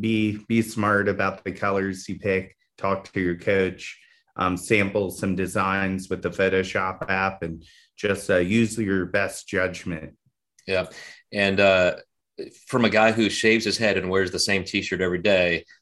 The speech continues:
Speaker 2: I'm clearly not the guy who's gonna give the best style advice, but as I've told my clients, I can at least give you a perspective that could be equally useful, which is, as somebody who's not an expert in those aesthetics,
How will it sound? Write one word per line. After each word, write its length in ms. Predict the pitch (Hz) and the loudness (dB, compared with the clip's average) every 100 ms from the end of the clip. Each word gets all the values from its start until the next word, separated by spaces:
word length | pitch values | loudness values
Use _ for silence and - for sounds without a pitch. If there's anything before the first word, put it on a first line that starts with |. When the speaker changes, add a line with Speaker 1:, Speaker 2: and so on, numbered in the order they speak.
| _ - | _ -6
Speaker 2:
I'm 240 | 101 101 | -2 0
clearly 400 | 95 - 165 113 | -2 2 4 6
not 240 | 92 98 92 | 6 4 2
the 60 | |
guy 220 | 92 95 90 | 2 2 2
who's 120 | 90 | -2
gonna 140 | 95 | -2
give 200 | 92 90 | -2 -2
the 60 | 92 | 0
best 220 | 92 90 | 0 -2
style 260 | - 135 101 | 0 2 2
advice, 380 | 85 90 90 | 4 2 2
but 120 | - 101 | 2 2
as 100 | 104 | 2
I've 180 | 95 | 0
told 260 | - 151 131 | -2 0 0
my 140 | 104 | 0
clients, 560 | 92 - 165 104 98 - - - _ - | -2 0 2 2 2 -2 -8 -20 _ -2
I 80 | 139 | 0
can 140 | 143 | 2
at 100 | 127 | 2
least 300 | 127 160 160 | 4 4 4
give 200 | 123 131 | 4 2
you 480 | 120 147 135 113 110 - _ - | 6 6 8 8 4 -6 _ -2
a 160 | 123 117 | 0 0
perspective 680 | - 110 - 202 - 120 | 0 0 0 -2 0 0
that 180 | 110 110 | 2 0
could 200 | - 139 | -2 0
be 280 | 127 123 - | 2 0 -2
equally 420 | 202 202 151 131 | -4 -2 2 4
useful, 520 | 120 226 - - 85 101 | 6 4 2 0 2 4
which 180 | 113 | 4
is, 200 | 117 107 - | 4 2 0
as 340 | 127 165 233 - | 0 2 4 4
somebody 500 | 127 104 95 92 92 | 2 4 2 2 -2
who's 180 | 98 92 | -2 -2
not 200 | 95 92 | 0 0
an 100 | 95 | -2
expert 560 | 95 - - 95 95 - | -6 -6 0 0 0 -2
in 160 | 98 | -4
those 380 | 92 92 85 - - | 0 0 -2 -6 -6
aesthetics, 600 | 90 - 92 107 - | -4 0 2 2 0